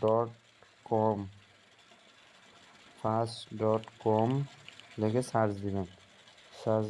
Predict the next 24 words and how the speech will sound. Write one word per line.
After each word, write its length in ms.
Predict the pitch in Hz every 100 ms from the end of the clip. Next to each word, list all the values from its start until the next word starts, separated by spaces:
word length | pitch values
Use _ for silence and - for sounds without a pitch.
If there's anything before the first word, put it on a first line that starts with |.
| 110
দেওয়ার 180 | 120 120
পর 120 | 131 123 110
go-তে 420 | 117 110 113 117 143 - _ - - -
ক্লিক 200 | 117 107 107
করবেন। 280 | 98 92 92 - - - - - -
তারপর 220 | 110 113
এই 60 | 110
যে 60 | 107 - 107
এইখানে 300 | 117 117 120 117 113
যে 100 | 120 110 113 - - - - - 113
এটা 160 | 117 113
আসছে, 160 | 117 - 135
এখন 140 | 120 113
ওয়েট 200 | 117 117 -
করেন 200 | 131 143 135
আপনারা। 280 | 139 139 175 - - - - - - - - 117 117
দেখেন, 200 | 110 101 110
আমি 100 | 113
এখানে 260 | 113 123 123 123 - - - - - - - - - -
আমার 200 | 127 120 120
একটি 160 | 113 120 -
সিম 180 | 123 120
কানেক্ট 280 | 120 120 113 -
করে 160 | 117